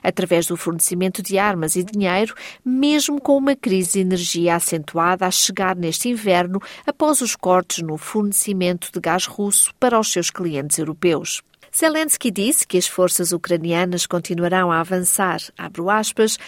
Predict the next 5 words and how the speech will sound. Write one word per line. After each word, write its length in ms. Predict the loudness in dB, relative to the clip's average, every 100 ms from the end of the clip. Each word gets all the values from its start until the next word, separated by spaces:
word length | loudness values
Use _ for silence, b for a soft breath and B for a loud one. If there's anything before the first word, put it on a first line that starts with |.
| B
"Não 320 | -4 2 2 0
ficaremos 680 | -4 -4 -2 0 -2 -4
parados." 640 | -2 0 2 0 -2 -6 -6 _ _ _
Fecho 320 | -12 -6 -2 2
aspas, 460 | 2 2 -2 -2